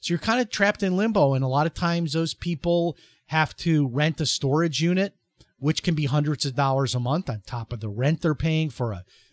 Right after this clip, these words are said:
an apartment while they wait for the first house to sell so they can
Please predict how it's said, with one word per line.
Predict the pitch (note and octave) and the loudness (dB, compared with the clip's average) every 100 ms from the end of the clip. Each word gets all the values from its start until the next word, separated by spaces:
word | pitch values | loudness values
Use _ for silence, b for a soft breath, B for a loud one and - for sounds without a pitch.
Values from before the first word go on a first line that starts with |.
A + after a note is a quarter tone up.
| - | -8
an | A#2+ | -6
apartment | - D3+ D3 E3+ D#3+ | -2 0 0 -2 -2
while | C#3 B2+ | -2 0
they | B2 | 0
wait | A2+ C#3 D3 | 0 -2 -4
for | - B2+ | -4 -4
the | A2+ | -2
first | - D3 - | 0 0 0
house | D#3 D3 - | 0 0 -2
to | C#3 | -4
sell | - C#3 C#3 | 0 0 0
so | C#3 C3 | -2 -2
they | A#2+ | -2
can | A#2+ B2 | -2 -4